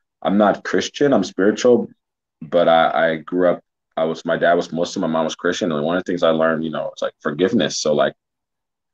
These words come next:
I'm not gonna, I, I'm not gonna let someone just, like, beat me up and then, like, be their best friend the next day. But there are certain things that I'm, you know, I, I, I can't hold you, like,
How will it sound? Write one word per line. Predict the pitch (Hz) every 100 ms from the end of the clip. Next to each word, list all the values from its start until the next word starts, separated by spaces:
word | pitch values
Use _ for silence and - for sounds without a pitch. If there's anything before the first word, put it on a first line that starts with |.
| _ _ _ _ _ _ _ -
I'm | 107
not | 117
gonna, | 101 101 92 -
I, | - 98 101
I'm | 110
not | 120 101
gonna | 101 90
let | 92 -
someone | - 90 85 82 80
just, | 78 -
like, | 73 _ _
beat | 78 76
me | 82 80
up | 87 85
and | 73
then, | 80 78
like, | 71 71
be | 87
their | 73 76
best | 73 71
friend | - 80
the | 104
next | 73 62 -
day. | 67 64 62
But | 71 67 - _ _ _ _ _ _ _ _
there | 98
are | 98
certain | - 107 92 90
things | 95 90
that | 87
I'm, | 85 82
you | 82
know, | 80 76
I, | - -
I, | - 82 _
I | 95
can't | - 113 95
hold | - - 95 101 92
you, | 87 87 85 82 - _ _ _ _ _ _ _
like, | 85 80 -